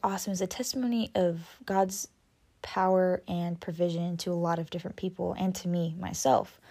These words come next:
Um, I was like, "God, you're good." Then it gets even wilder.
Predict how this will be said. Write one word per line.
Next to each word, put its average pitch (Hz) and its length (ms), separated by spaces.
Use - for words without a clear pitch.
Um, 175 440
I 185 60
was 175 80
like, 170 120
"God, 170 200
you're 180 100
good." 247 300
Then 190 120
it 175 80
gets 185 200
even 226 220
wilder. 180 500